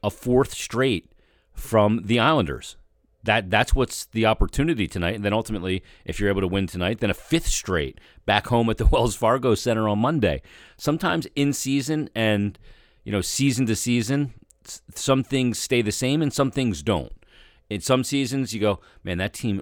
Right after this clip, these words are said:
really had our number last year." And then you turn around in the next year, it's the other way around.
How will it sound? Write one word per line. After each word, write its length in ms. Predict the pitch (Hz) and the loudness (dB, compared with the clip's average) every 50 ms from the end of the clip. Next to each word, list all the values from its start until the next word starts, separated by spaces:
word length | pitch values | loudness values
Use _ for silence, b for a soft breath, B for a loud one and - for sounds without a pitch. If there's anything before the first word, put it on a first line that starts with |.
| - - | -6 -10
really 400 | 73 78 85 92 95 95 98 92 | -8 -4 -2 0 0 0 0 0
had 180 | 87 95 90 | 0 -2 -2
our 140 | 85 85 82 | -2 -2 -4
number 300 | 76 76 76 73 73 71 | -4 -6 -6 -6 -6 -8
last 320 | 71 69 67 65 - - | -8 -8 -8 -10 -10 -10
year." 260 | 76 67 60 64 65 _ - | -12 -12 -12 -14 -16 _ -14
And 140 | - 87 90 | -10 -6 -4
then 200 | 98 98 98 104 - | -4 -4 -4 -6 -8
you 100 | 104 98 | -10 -8
turn 160 | - 110 101 | -6 -4 -4
around 220 | 98 101 104 110 | -2 -2 -2 -2
in 100 | 107 101 | -2 -2
the 60 | 92 87 | -2 -2
next 260 | 90 92 92 - - | -4 -4 -6 -6 -6
year, 220 | 117 113 110 107 b b b b b b b _ _ _ _ _ _ | -6 -6 -6 -8 b b b b b b b _ _ _ _ _ _
it's 160 | - 76 - - | -12 -12 -8 -4
the 140 | - 107 | -2 0
other 160 | 95 90 87 82 | 0 0 0 0
way 140 | 87 82 | 0 0
around. 420 | 80 76 76 73 67 60 58 62 | 0 0 -2 -4 -6 -8 -10 -14